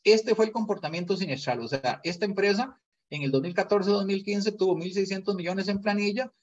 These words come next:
se le aplicó el uno punto sesenta y dos por ciento y eso equivale a veintiséis millones de colones y los costos tuvi-, costaron, los costos de accidente fueron de ocho millones y algo.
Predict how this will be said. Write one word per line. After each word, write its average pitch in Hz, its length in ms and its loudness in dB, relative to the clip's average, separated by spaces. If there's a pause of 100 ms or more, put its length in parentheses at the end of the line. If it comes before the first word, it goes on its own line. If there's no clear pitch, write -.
se - 140 -4
le 160 80 4
aplicó 143 460 -2
el 180 60 4
uno 190 140 2
punto 196 240 -4
sesenta 190 320 -4
y 175 40 0
dos 185 180 -2
por 202 180 0
ciento 208 320 0
y 175 60 2
eso 170 140 -2
equivale 175 340 2
a 175 40 2
veintiséis 147 400 -4
millones 180 280 -2
de 196 120 0
colones 214 400 2
y 202 40 0
los 147 180 -2
costos 170 360 -6
tuvi-, 151 360 -6
costaron, 135 440 0
los - 120 -10
costos 170 240 -6
de 185 60 0
accidente 180 400 -4
fueron 175 240 -4
de 147 80 2
ocho 147 180 -2
millones 139 440 -4
y 104 40 -10
algo. - 240 -10